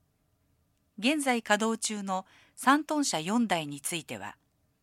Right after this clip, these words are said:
いずれも登録から十二年以上経過し、かつ走行距離も二十五万キロ以上を超え、老朽化が著しいことから更新するものです。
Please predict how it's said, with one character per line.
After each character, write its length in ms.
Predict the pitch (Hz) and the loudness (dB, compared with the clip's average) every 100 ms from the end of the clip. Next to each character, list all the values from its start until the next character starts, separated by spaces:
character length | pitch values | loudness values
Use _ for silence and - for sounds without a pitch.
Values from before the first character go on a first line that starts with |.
| _ _ _ _ | _ _ _ _
い 80 | 175 | -6
ず 140 | 175 | -4
れ 100 | 196 | -2
も 140 | 190 190 | -2 -4
登 200 | 202 214 | -2 -2
録 200 | 214 - | -2 -4
か 140 | - 185 | 0 2
ら 200 | 175 - _ _ | 2 0 _ _
十 240 | 165 190 269 | -4 -2 0
二 140 | 311 | 0
年 260 | 311 302 - | 0 0 0
以 100 | 285 | -2
上 200 | 240 175 | -2 -2
経 240 | - 160 156 | -4 -6 -6
過 120 | 147 | -6
し、 280 | - 143 127 _ _ _ _ _ _ _ _ _ | -4 -4 -8 _ _ _ _ _ _ _ _ _
か 140 | - 233 | -4 -4
つ 240 | - 170 _ | -4 -10 _
走 260 | - 233 | -4 -2
行 220 | 247 254 240 | 2 2 2
距 160 | 254 | -2
離 100 | 220 | -2
も 220 | 156 156 - - - - | -4 -6 -8 -18 -20 -2
二 160 | 233 | 2
十 220 | 254 233 202 | 2 2 0
五 140 | 165 | 0
万 220 | 190 269 | 2 2
キ 120 | 302 302 | 2 -2
ロ 120 | 302 | -2
以 80 | 269 | -2
上 260 | 254 208 | 0 0
を 180 | 170 165 - | -2 -4 -6
超 120 | 160 | -6
え、 200 | 156 - _ _ _ | -6 -8 _ _ _
老 180 | 202 269 | -2 -2
朽 260 | 254 285 269 | 0 -4 -2
化 140 | 269 | 0
が 80 | 240 240 | 2 0
著 400 | 185 240 294 277 | -2 -2 -2 -2
し 220 | - 277 | -2 -2
い 60 | 254 | -4
こ 100 | 180 | -8
と 120 | 185 | -8
か 120 | 160 | -4
ら 120 | 143 | -6
更 220 | - 196 220 | -4 -2 0
新 240 | - 214 | 0 -2
す 160 | - 202 | -4 -4
る 100 | 180 | -4
も 120 | 170 | -6
の 100 | 147 | -8
で 140 | 101 | -8
す。 240 | - - | -6 -6